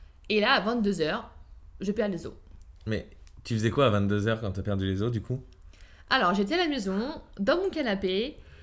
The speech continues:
Speaker 1: et j'étais en train, euh, de regarder une série avec Ryan sur Disney plus.
Speaker 2: Alors du coup, si vous voulez découvrir ce qu'Hélène regardait sur Disney plus quand elle a perdu les os, ce sera la semaine prochaine.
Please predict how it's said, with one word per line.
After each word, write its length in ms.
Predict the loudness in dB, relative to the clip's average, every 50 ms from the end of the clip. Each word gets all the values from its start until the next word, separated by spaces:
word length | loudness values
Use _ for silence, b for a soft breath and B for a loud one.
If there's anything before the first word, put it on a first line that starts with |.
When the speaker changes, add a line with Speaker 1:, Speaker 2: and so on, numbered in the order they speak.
| B B -4
Speaker 1:
et 240 | -2 -2 -2 -2 -2
j'étais 340 | -2 -4 -4 -4 -4 -4 -4
en 100 | -4 -4
train, 480 | -6 -8 -10 -10 -8 -8 -8 -8 -6 -4 -4
euh, 100 | -2 -2
de 100 | -2 -2
regarder 440 | -2 -2 -2 0 0 0 -2 -2 -4
une 180 | -4 -4 -4 -6
série 300 | -4 -4 -4 -2 0 -2
avec 220 | -2 -2 -2 -4
Ryan 400 | -4 -6 -4 -2 -2 -2 -2 -4 -6 -8
sur 340 | -10 -8 -4 -2 -2 -2 -2
Disney 300 | -4 -4 -2 -2 -2 -4
plus. 400 | -6 -10 -12 -12 -12 -14 -14 -16 b b b b b 0
Speaker 2:
Alors 180 | 2 2 4 4
du 120 | 2 2
coup, 120 | 0 0 -2
si 120 | 0 0
vous 100 | 0 0
voulez 200 | 0 2 2 2
découvrir 440 | 2 0 0 -2 -2 0 0 0 -2
ce 160 | -2 -2 -2 -2
qu'Hélène 340 | 0 2 2 2 4 4 4
regardait 260 | 6 6 6 4 4
sur 140 | 2 2 0
Disney 220 | 0 0 0 0 0
plus 180 | 0 0 2
quand 180 | 2 2 4 6
elle 80 | 4 4
a 60 | 4
perdu 240 | 4 2 2 2 2 2
les 180 | 2 2 2
os, 100 | 0 0 -2
ce 180 | -4 -4 -4 -4
sera 300 | 0 0 0 0 0 0
la 160 | 0 0 0
semaine 220 | 2 2 0 -2 0
prochaine. 520 | 0 0 0 2 2 2 2 0 0